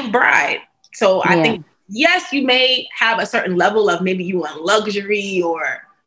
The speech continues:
Speaker 1: whatever. I guess that, that word is still, like, but you may target a certain market, but there are still ways to show diversity within that.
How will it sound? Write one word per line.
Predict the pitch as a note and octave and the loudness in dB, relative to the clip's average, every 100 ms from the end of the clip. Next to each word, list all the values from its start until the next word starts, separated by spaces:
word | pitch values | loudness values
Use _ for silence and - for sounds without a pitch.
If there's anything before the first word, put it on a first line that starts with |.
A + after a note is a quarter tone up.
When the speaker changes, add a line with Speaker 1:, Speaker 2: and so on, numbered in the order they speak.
| _ | _
Speaker 1:
whatever. | E3+ G#3 G#3 G#3 G3+ G#3 - | 2 4 4 4 2 -2 -6
I | |
guess | E3+ F#3+ F#3 | 0 0 0
that, | F3+ E3+ | -4 -4
that | F#3 D#3+ | -2 -2
word | E3 | -2
is | D#3+ | -4
still, | - E3 D#3+ | -4 -4 -2
like, | D#3 D3 - - D3+ - - | -4 -6 -10 -10 -10 -10 -6
but | E3 - - - - - | -6 -6 -16 -20 -12 -2
you | |
may | A#3 A#3 A3 F3 - _ - | 2 4 2 -2 -16 _ -6
target | - G#3+ G3+ | 0 2 2
a | - | 0
certain | - - E3+ | -2 -4 -2
market, | F3 G3+ | 0 0
but | G#3+ | 0
there | E3+ | 0
are | F#3+ | -4
still | - G#3 F#3+ | 0 0 2
ways | F3 F3+ F#3+ - - - | 0 2 0 -4 -14 -12
to | F#3 | -6
show | - F3+ | -2 0
diversity | E3 - F3 E3 - - - D#3+ D#3 | -2 -4 -6 -6 -6 -20 -10 -8 -6
within | - - D#3 D3+ | -10 -14 -12 -10
that. | - | -12